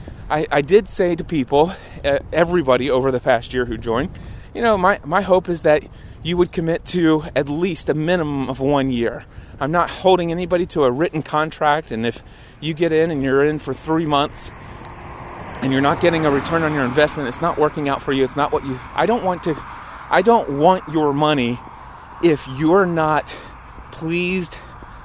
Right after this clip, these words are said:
to give it to me as a certificate of appreciation for all the value it's adding to your life. And so if you come to me and say, "Cliff,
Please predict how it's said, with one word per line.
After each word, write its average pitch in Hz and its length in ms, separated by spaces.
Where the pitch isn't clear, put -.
to 147 120
give 160 260
it 170 140
to 147 180
me 135 180
as 131 180
a 131 40
certificate 160 540
of 147 80
appreciation 135 600
for - 140
all 131 180
the 127 120
value 135 500
it's 120 160
adding 117 280
to 117 120
your 107 100
life. 101 360
And 139 120
so 143 360
if 123 160
you 120 80
come 202 240
to 208 100
me 190 120
and 160 100
say, 151 140
"Cliff, 151 340